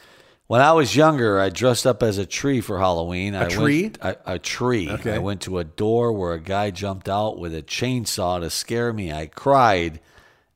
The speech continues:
Speaker 1: Isn't it ironic, don't you think?
Speaker 2: <laughs> Ironic. Here's a funny one. As a kid, I went trick-or-treating, and a man in a mad scientist <laughs> costume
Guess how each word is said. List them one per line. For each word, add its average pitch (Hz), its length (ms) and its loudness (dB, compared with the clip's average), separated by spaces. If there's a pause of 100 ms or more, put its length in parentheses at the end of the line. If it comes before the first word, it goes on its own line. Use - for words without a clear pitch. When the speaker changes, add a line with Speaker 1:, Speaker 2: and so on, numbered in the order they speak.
Speaker 1:
Isn't 113 340 0
it 120 180 -4
ironic, 104 680 -4 (220)
don't 92 240 -4
you 82 120 -10
think? - 600 -14 (580)
Speaker 2:
<laughs> 214 1300 -8
Ironic. 196 680 -2 (800)
Here's 220 200 4
a 240 40 0
funny 107 300 -2
one. 98 320 -6 (640)
As 156 120 -2
a 165 60 -2
kid, 240 200 4
I 208 80 6
went 190 220 0
trick-or-treating, 196 600 -2
and 151 80 -2
a 131 40 0
man 139 360 0
in 147 80 -4
a 117 60 -2
mad 139 460 -4
scientist 185 840 -4
<laughs> - 20 -20
costume 135 680 -4